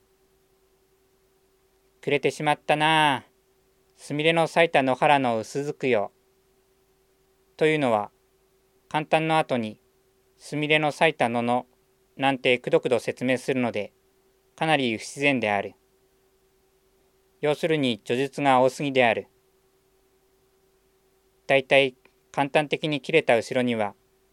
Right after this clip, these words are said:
ある程度焦点の絞られた文脈が、効果的に配置されなければならず。「危ないじゃないか。子供が飛び出した道路の雨の夜」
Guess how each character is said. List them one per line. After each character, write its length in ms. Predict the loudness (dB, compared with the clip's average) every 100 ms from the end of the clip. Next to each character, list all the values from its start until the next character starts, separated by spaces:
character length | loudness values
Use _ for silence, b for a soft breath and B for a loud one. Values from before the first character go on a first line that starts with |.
| _
あ 100 | 0
る 100 | 0 4
程 180 | 2
度 160 | 4 0
焦 240 | 0 -4
点 180 | 0 0
の 100 | -2
絞 220 | -8 -2
ら 120 | 2 2
れ 100 | 2
た 100 | 0
文 220 | 0 -4
脈 260 | -4 -6
が、 220 | -6 -6 -8 _ _ _ _ _ _
効 160 | -4 0
果 140 | 2
的 180 | 0 -4
に 200 | -4 -4
配 180 | 0 -2
置 120 | -2
さ 140 | -6 -2
れ 100 | -2
な 100 | 0
け 100 | 0
れ 80 |
ば 120 | 0 0
な 120 | 2
ら 140 | 0
ず。 320 | 0 -16 -20 _ _ _ _ _ _ _ _ _ _ _ _ _ _ _ _
「危 200 | -4 -2
な 140 | 0 2
い 60 |
じ 80 | 2
ゃ 20 |
な 120 | 2 2
い 60 |
か。 460 | 2 4 6 4 -2 _ _ _ _ _
子 100 | -2
供 200 | 0 2
が 120 | 2
飛 160 | 2 0
び 60 | 2
出 100 | 0
し 100 | 0
た 220 | 0 2
道 200 | 2 2
路 120 | 2
の 240 | 0 0
雨 160 | 0 0
の 160 | 0 0
夜」 340 | 0 -2 -6